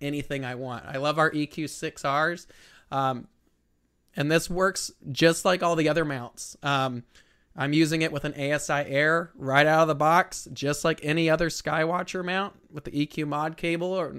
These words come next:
or your setup. You plug right in, you're ready to go. You're just getting capacity now. <clears throat> Um, so very nice mount.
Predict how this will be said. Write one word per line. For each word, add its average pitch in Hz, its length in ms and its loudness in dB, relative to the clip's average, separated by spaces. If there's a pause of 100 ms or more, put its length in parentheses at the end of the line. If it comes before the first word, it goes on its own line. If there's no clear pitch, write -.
or 135 120 -6
your 143 140 -2
setup. 175 440 -2
You 127 80 -2
plug 180 260 0
right 170 200 0
in, 170 120 0
you're 151 100 -2
ready 147 240 2
to 147 60 -2
go. 143 280 2
You're 127 160 -4
just 135 240 -8
getting 143 240 -4
capacity 123 680 -8
now. - 300 -18 (120)
<clears throat> 185 280 -6 (540)
Um, 127 400 -2 (720)
so - 140 -4
very 175 260 8
nice 185 260 4
mount. 175 380 -2